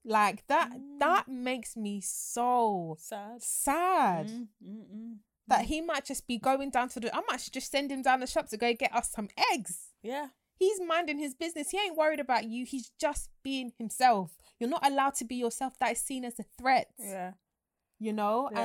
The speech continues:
Speaker 1: And, um, uh, I, I was watching this episode of Iyanla Fix My Life. And, um, she said that there's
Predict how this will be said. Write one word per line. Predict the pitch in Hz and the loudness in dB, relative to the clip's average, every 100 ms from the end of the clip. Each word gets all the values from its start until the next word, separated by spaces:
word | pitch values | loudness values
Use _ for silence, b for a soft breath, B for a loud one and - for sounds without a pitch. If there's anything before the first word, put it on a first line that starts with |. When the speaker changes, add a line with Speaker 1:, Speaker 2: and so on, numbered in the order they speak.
| 233 | 0
Speaker 1:
And, | 226 | 0
um, | 220 214 214 208 _ b b b b - | 0 0 -2 -6 _ b b b b -2
uh, | 190 190 180 - | 2 4 2 2
I, | |
I | 208 190 | 0 0
was | 208 214 | -2 -2
watching | 208 - 208 | -8 -8 -8
this | - | -4
episode | 262 277 202 185 | -6 -4 -4 -4
of | 165 | -4
Iyanla | 180 190 190 180 | -2 -2 -2 -4
Fix | - - | -8 -8
My | 170 | -4
Life. | 165 175 240 - - - _ _ _ _ _ - - | 0 0 -2 -8 -20 -20 _ _ _ _ _ -16 -6
And, | 185 180 170 | -6 -4 -4
um, | 165 | -4
she | 165 226 | -6 -8
said | 220 - 185 - | -6 -4 -4 -4
that | 160 151 - _ _ _ _ - | -4 -4 -8 _ _ _ _ -4
there's | 190 170 - | -2 -2 -10